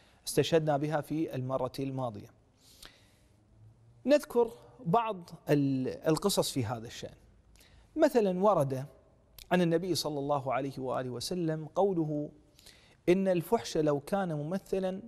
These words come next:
لكان مثال سوء." إن لو يبي يمثل شيء، مثال خير ولا مثال سوء؟ مثال سوء يعتبر. هذه يت-، ال-، ال-، هذا القول من النبي صلى الله عليه وآله وسلم جاء أنه كان في يوم من،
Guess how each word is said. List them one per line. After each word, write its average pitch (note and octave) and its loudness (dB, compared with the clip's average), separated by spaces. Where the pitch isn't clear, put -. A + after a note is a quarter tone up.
لكان F#3+ 0
مثال E3+ -4
سوء." D3 -2
إن C#3+ 2
لو C#3+ 2
يبي C#3+ 4
يمثل E3+ 4
شيء، D3+ 0
مثال D3 2
خير G#3 2
ولا D#3 6
مثال C#3+ 0
سوء؟ - -8
مثال G#3+ 0
سوء C4+ 4
يعتبر. B2 -8
هذه C#4 4
يت-، - -4
ال-، D#3 2
ال-، C3 -2
هذا B3 0
القول G3+ 2
من D3+ 0
النبي D3 -4
صلى D#3 0
الله C#3+ 2
عليه C3+ -4
وآله C3+ -4
وسلم E3 -2
جاء A#3+ 4
أنه A3+ 4
كان A3 -2
في - -2
يوم G3+ 6
من، D#3 2